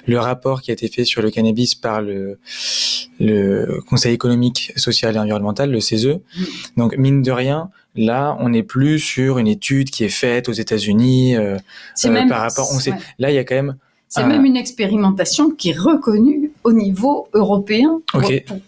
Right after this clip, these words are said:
Speaker 2: pour la, pour la puissance de l'expérimentation.
Speaker 1: Ok.
Speaker 2: Il n'y a aucune,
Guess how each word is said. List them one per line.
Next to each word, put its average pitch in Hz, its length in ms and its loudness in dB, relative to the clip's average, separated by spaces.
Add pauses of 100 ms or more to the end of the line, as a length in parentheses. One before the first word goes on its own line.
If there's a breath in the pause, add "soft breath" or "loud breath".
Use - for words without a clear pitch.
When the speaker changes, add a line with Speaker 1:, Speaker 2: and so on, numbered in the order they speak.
Speaker 2:
pour 214 160 0
la, 175 280 0 (240)
pour 202 120 0
la 190 80 2
puissance 285 560 -2
de 214 80 0
l'expérimentation. 196 880 2
Speaker 1:
Ok. - 100 -2
Speaker 2:
Il 110 100 0 (220 loud breath)
n'y - 60 -10
a - 60 -10 (100)
aucune, 269 640 2